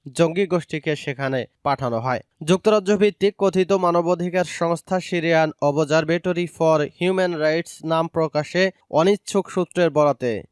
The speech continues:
এ খবর দিয়েছে। এতে বলা হয়েছে, কথিত সুলতান মুরাদ ডিভিশন, নর্দার্ন ফ্যালকনস ব্রিগেড এবং শাম বাহিনীর প্রায়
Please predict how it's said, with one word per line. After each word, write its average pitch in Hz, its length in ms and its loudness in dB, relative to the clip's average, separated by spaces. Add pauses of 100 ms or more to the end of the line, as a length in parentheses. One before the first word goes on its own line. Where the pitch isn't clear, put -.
(120)
এ 165 120 -2
খবর 147 300 0
দিয়েছে। 127 380 -4 (280)
এতে 160 220 -2
বলা 160 240 4
হয়েছে, 165 380 0
কথিত 180 360 -2 (420)
সুলতান 190 560 2 (340)
মুরাদ 170 540 2 (420)
ডিভিশন, 170 560 2 (100)
নর্দার্ন 156 440 2 (400)
ফ্যালকনস 190 560 2 (260)
ব্রিগেড 165 540 0 (140)
এবং 170 280 2 (280)
শাম 185 340 -2
বাহিনীর 165 480 0
প্রায় 165 180 2